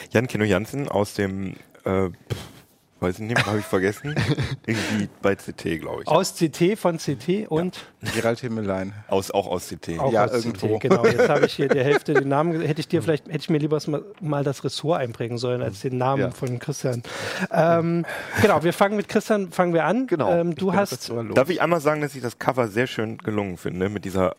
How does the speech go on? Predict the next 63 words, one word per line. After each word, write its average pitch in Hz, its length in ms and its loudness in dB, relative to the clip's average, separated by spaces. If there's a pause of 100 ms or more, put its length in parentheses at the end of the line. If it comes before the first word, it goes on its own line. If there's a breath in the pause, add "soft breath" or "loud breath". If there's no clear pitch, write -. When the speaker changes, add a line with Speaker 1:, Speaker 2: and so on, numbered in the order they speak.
Speaker 1:
äh, - 140 -14
Blistertüte, 104 760 -2
wo 95 80 -2
Speaker 4:
Ja. 98 60 0
Speaker 1:
dieser 98 360 2
Computer 104 420 -4
drin 85 220 -6
Speaker 4:
Haben 113 60 0
Speaker 1:
ist? 113 60 0
Speaker 4:
wir 135 60 2
auch 135 100 0
Speaker 2:
Halten 135 160 2
Speaker 4:
lange 143 100 0
Speaker 2:
wir 143 60 4
das 131 100 0
noch 143 100 0
mal 143 60 4
Speaker 4:
gebrütet 131 200 2
Speaker 2:
hoch? 117 40 4
Speaker 4:
an 113 80 2
der 104 140 2
Idee, 101 340 2
da 101 380 2
wieder 110 160 2
Speaker 1:
Das 123 80 4
Speaker 4:
was 104 120 -2
Neues 113 300 2
mal 104 220 2
zu 107 120 -12
machen. 101 360 -4
Ist - 80 -14
ja 107 60 0
mal 107 80 -2
Speaker 2:
Ich 110 60 0
kann 170 140 6
auch 185 80 4
Speaker 4:
schwierig. 104 160 -6
Speaker 2:
kurz 196 260 0
gleich 175 240 0
noch, 185 180 0
tatsächlich, 160 460 -2
Speaker 1:
Fahr 147 100 4
Speaker 2:
hätte 143 60 2
Speaker 1:
halt 165 120 0
Speaker 2:
ich's 160 40 4
Speaker 1:
doch 151 60 0
mal 147 80 2
Speaker 2:
fast 135 80 2
Speaker 1:
in 135 40 -6
die 135 60 -4
Speaker 2:
vergessen. 165 280 0
Speaker 1:
Detailkamera. 135 300 0
Speaker 2:
Ich 90 140 2
habe 156 240 0
das, 147 240 -2
ich 175 220 -6
halte 156 180 -2
das 151 180 -2
in 160 60 0
die 147 80 0
Detailkamera, 147 640 -2
das 139 180 -4
schöne 143 420 -2